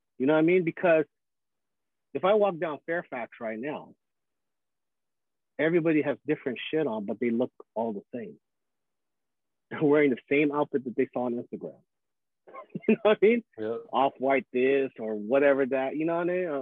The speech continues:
Speaker 1: and it's like, okay, do you really care about that?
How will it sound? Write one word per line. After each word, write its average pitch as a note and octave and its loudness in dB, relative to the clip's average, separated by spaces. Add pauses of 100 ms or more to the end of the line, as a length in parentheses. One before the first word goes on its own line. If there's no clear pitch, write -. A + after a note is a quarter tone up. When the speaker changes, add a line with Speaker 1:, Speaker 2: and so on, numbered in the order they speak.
Speaker 1:
and C#3 -2
it's C#3+ -8
like, C3 -2 (720)
okay, E3 -2
do B2+ -10
you E3 -6
really D3+ 0
care F3+ 0
about A#3+ -2
that? D4+ -4